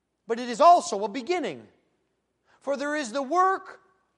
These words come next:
of the Lord Jesus Christ that goes on after the cross, gathering together his elect, gathering together the lost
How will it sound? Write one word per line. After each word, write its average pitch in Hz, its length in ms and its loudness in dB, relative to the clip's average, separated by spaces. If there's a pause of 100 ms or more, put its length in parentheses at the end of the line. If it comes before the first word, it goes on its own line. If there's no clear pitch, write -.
(240)
of 226 120 -8
the 269 40 -2
Lord 294 320 0
Jesus 254 440 -10
Christ 269 340 -4
that 247 140 -10
goes 262 240 -2
on 254 240 -4
after 330 580 -4
the 170 60 -10
cross, 156 600 -6 (400)
gathering 330 600 -2
together 302 400 0
his 226 200 -10
elect, 240 500 -4 (320)
gathering 320 520 -2
together 277 400 -4
the 262 100 -2
lost 240 600 -2